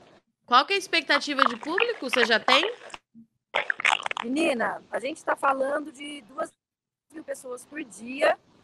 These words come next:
Speaker 2: mas como
Speaker 1: Bastante.
Speaker 2: é, tudo depende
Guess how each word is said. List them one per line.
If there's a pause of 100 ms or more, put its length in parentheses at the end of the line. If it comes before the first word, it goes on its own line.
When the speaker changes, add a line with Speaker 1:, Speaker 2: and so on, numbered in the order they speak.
Speaker 2:
mas
como
Speaker 1:
Bastante.
Speaker 2:
é, (800)
tudo
depende